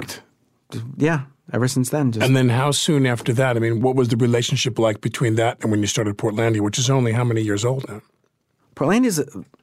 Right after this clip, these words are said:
Speaker 2: we're, we're going to our third season.
Speaker 1: You started hatching it four years ago, let's say.
Speaker 2: Further back than that, we had a, a website where we would make little videos.
Speaker 1: Right. Oh, this was the birth of that, was this video thing
Speaker 2: Yeah,
Speaker 1: as well.
Speaker 2: Thunder Ant.
Speaker 1: And you, Thunder Ant.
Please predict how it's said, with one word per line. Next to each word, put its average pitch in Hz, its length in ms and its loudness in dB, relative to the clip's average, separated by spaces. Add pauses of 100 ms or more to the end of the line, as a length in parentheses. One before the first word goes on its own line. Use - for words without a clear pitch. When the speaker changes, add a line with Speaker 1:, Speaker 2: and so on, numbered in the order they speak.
(100)
Speaker 2:
we're, 120 440 2
we're 123 60 2
going 147 160 2
to 131 60 2
our 117 80 0
third 139 360 0
season. 104 680 0 (260)
Speaker 1:
You 120 160 0
started 117 420 0
hatching 117 420 0
it 95 120 -4
four 120 300 2
years 87 260 -4
ago, 85 160 -6
let's 87 220 -8
say. 90 180 -6
Speaker 2:
Further 135 300 0
back 117 180 0
than 110 100 0
that, 113 160 0
we 107 80 2
had 104 180 0
a, 82 60 0 (160)
a 95 80 0
website 101 440 2
where 92 120 -2
we 92 100 2
would 90 100 0
make 92 180 -2
little 90 160 0
videos. 82 500 -4
Speaker 1:
Right. 98 200 -2 (120)
Oh, 131 60 2
this 135 160 2
was 135 80 0
the 117 80 0
birth 110 240 0
of 107 60 -6
that, 101 160 2
was 101 100 -4
this 104 160 -2
video 98 300 0
thing 127 120 4
Speaker 2:
Yeah, 127 80 6
Speaker 1:
as - 60 -2
well. 95 220 -2
Speaker 2:
Thunder 131 380 2
Ant. 80 240 -6
Speaker 1:
And 127 120 4
you, 120 120 2
Thunder 120 360 0
Ant. 101 140 -4